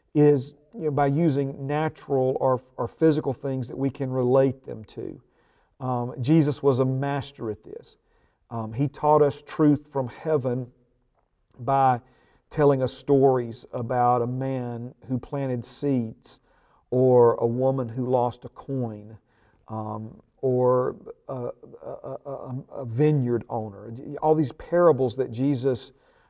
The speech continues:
um, used to help communicate to you and me, um, spiritual, uh, truth and, and, and wisdom. Uh, or as I like to say, things from Jesus' world in heaven that he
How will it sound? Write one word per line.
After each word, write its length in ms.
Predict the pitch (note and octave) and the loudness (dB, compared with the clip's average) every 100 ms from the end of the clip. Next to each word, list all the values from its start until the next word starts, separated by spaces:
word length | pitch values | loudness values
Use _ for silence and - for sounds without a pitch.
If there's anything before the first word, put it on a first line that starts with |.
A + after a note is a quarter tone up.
| _ | _
um, 400 | C#3 C3 A#2+ A#2+ - | -4 -4 -2 -6 -4
used 600 | C#3 F3+ D#3 A#2+ A#2 - | 0 4 4 2 -2 -8
to 100 | D3+ | -10
help 500 | - - E3 E3 E3 | -6 4 8 8 4
communicate 840 | - C3+ D#3 F#3+ F#3+ F#3+ C3+ - - | -8 -4 0 0 -2 -4 -4 -6 -10
to 140 | B2+ - | -18 -6
you 240 | D3 C3+ | -2 0
and 260 | C3+ A#2 B2 | -2 -4 -2
me, 340 | B2+ B2+ B2 - _ _ _ - | 0 0 -2 -6 _ _ _ -6
um, 380 | B2+ A#2+ A#2+ C3 - | 0 0 -2 -8 -18
spiritual, 1120 | - - D#3 D#3 D3+ - C3+ C3 B2+ B2 - | -14 0 2 2 0 -4 -2 0 0 -2 -6
uh, 260 | C3+ A#2+ A#2 - | -6 -4 -6 -8
truth 600 | - D#3+ C#3+ A2+ - _ - | -6 0 2 2 -4 _ -14
and, 260 | A#2 A#2+ - | -12 -12 -12
and, 180 | B2+ A#2+ - | -12 -12 -10
and 120 | B2 | -4
wisdom. 560 | B2+ C#3+ A#2+ G#2 G#2+ G#2+ _ _ _ _ - | 2 2 2 -2 -12 -14 _ _ _ _ -8
Uh, 260 | A#2+ A#2 - _ - | -4 -4 -6 _ -4
or 120 | C3+ | 0
as 80 | B2+ | 4
I 80 | C#3 | 6
like 240 | D3 C#3 | 6 4
to 80 | B2+ | -2
say, 280 | - C3+ A#2 | -2 0 0
things 560 | - D3+ C#3+ B2 - _ | -2 -2 -2 -4 -8 _
from 520 | _ B2+ B2 A#2+ A#2+ B2+ C#3 | _ -4 -4 -4 -8 -12 -10
Jesus' 680 | B2 C3+ A#2+ A#2+ B2+ A#2 B2 - | -2 -2 -2 -6 -6 -8 -10 -18
world 460 | - B2 C3 C3 B2+ | -6 0 4 4 0
in 120 | A#2 | -6
heaven 400 | G2+ C#3+ A#2+ A#2 | -4 -2 -2 -4
that 160 | A#2 A#2 | -8 -6
he 280 | B2+ B2+ | -2 -2